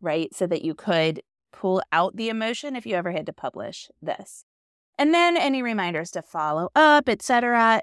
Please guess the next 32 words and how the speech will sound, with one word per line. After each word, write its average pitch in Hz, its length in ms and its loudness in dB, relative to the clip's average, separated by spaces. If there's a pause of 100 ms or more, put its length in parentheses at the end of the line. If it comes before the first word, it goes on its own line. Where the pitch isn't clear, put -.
And 254 220 0
if 359 200 0
you're 440 140 -6
documenting 220 840 -2
several 170 420 2
things, 151 380 -10
like, 185 140 -2
if 208 140 -2
you 240 100 -2
aren't 214 260 0
just 196 200 -2
documenting 165 880 -4
what 170 240 2
an 156 380 0 (160)
a-hole 170 640 2 (160)
the 151 580 2 (560)
special 196 380 0
education 180 420 -4
advocate 240 400 -2
is, 170 320 2 (500)
or 220 220 6 (340)
advocate, 147 420 -8 (340)
aide, 190 360 2 (160)
I 226 100 -4
mean, 247 140 -6
your 214 120 -8
advocate - 420 -10
could 175 80 -14
be 165 100 -14
an 147 100 -14
a-hole 180 260 -14
too. 175 260 -10